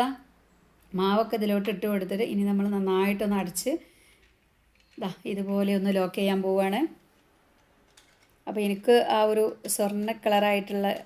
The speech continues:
ഒന്നുണ്ടല്ലോ, ആ ഒരു സേവനായി വാങ്ങാൻ ഒത്തിരി ഇഷ്ടമാണ് കേട്ടോ. ഇൻഷാ അള്ളാ ഒന്ന് വാങ്ങണം. അത് കാണാൻ നല്ല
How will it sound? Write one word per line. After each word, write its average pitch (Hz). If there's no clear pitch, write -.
ഒന്നുണ്ടല്ലോ, 185
ആ 190
ഒരു 196
സേവനായി 190
വാങ്ങാൻ 196
ഒത്തിരി 208
ഇഷ്ടമാണ് 190
കേട്ടോ. 180
ഇൻഷാ 185
അള്ളാ 190
ഒന്ന് 190
വാങ്ങണം. 185
അത് 208
കാണാൻ 226
നല്ല 220